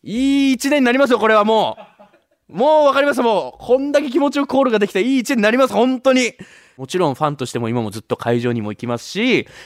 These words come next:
まあ、いろんなとこでリングアナとかもちょくちょくやらせていただくようになってるんですけども、でもそんだけね、やっぱプロレスを応援してきてると、あ、なんか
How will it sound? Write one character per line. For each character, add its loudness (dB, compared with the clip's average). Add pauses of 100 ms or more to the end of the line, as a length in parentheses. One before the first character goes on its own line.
ま -6
あ、 -4
い -4
ろ -2
ん -4
な -4
と -10
こ -4
で -8
リ -4
ン -4
グ -2
ア -2
ナ -6
と -16
か -6
も 2
ち -6
ょ -6
く -16
ち -14
ょ -10
く -6
や -4
ら -6
せ -14
て -8
い -8
た -6
だ -6
く -12
よ -4
う -6
に -10
な -6
っ -14
て -18
る -14
ん -16
で -20
す -20
け -14
ど -14
も、 -2 (400)
で -6
も -4
そ -2
ん 0
だ 2
け 0
ね、 -2 (160)
や 0
っ -8
ぱ -4
プ -10
ロ 4
レ 0
ス -6
を 2
応 0
援 -6
し -12
て -8
き -14
て -10
る -14
と、 -6 (520)
あ、 -2
な -2
ん -6
か -4